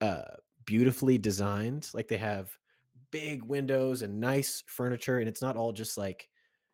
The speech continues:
weird, you know, the modern coffee shops where it's very subdued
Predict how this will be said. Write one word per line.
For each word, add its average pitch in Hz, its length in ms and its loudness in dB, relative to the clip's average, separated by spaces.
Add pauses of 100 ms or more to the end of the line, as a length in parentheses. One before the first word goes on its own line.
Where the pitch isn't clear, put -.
(260)
weird, 117 720 -2
you 175 100 2
know, 180 100 4
the 131 120 2 (100)
modern 113 380 0
coffee 107 260 0
shops 104 360 -4
where 101 140 -2
it's 95 160 -6 (160)
very 113 340 -2
subdued 101 800 2